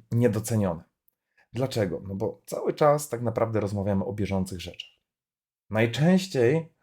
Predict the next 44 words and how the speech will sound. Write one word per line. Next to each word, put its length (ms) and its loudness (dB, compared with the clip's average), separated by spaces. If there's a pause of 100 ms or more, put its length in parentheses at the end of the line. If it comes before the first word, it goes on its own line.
rozmawiamy 540 2
z 100 -2
ludźmi 640 2 (260)
albo 200 -4
poruszamy 480 0
tematy, 340 -4
które 260 -4
nas 160 0
bolą. 400 0 (420)
A 80 -2
bolą 260 4
nas 200 4
tematy, 420 0
które 380 -2
dotyczą, 840 -2
e, 320 -4
problemów 540 0
w 80 -20
firmie. 280 -14 (100)
Tego, 280 -4
że 100 -6
jakiś 400 -8
cel 400 0
został 380 -6
niedowieziony, 760 0 (400)
że 180 -2
coś 200 -10
się 220 -4
nie 140 2
udało, 540 0
że 380 -6
coś 360 -6
nie 200 -2
działa 260 0
tak, 120 0
jak 180 0
powinno, 400 -6
że 100 -6
brakuje 380 -4
nam 180 0
procedury 760 -2
czy 140 -16
też 160 -14
procesu. 720 -4